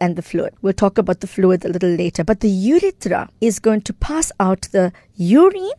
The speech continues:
and the semen. So it has two functions. But those two functions never happen at the same time. So when the male is urinating, the urethra will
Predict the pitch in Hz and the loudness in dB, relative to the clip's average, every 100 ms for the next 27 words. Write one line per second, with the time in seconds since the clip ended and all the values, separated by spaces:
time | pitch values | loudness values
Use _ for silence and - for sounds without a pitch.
0 | _ - 339 403 302 294 - 240 208 180 | _ 2 2 0 -4 -6 -4 0 0 0
1 | - - _ - - 254 226 240 208 - | -8 -16 _ -18 2 4 4 2 -2 -2
2 | 214 - 247 233 190 - - - _ _ | -4 -2 -2 -2 -2 -6 -12 -16 _ _
3 | 226 311 220 - - - 180 175 302 370 | 0 4 4 2 -4 -8 -6 2 4 4
4 | - - - 285 269 302 - 302 - 185 | -2 -8 -4 -2 -2 -2 -4 -4 -4 -6
5 | 196 196 202 214 233 208 190 190 - 165 | -6 0 2 2 0 -2 -2 -2 -4 -6
6 | - - 151 135 - - 50 - - - | -8 -8 -8 -10 -10 -10 -10 -14 -6 2
7 | 220 208 220 220 254 349 294 240 240 214 | 2 0 -2 0 2 2 4 4 4 0
8 | 175 208 226 240 277 - 427 480 _ - | 0 4 4 4 0 -2 -6 -8 _ -8
9 | 190 185 196 180 - 185 175 190 180 | -4 0 0 0 -2 -2 0 0 -2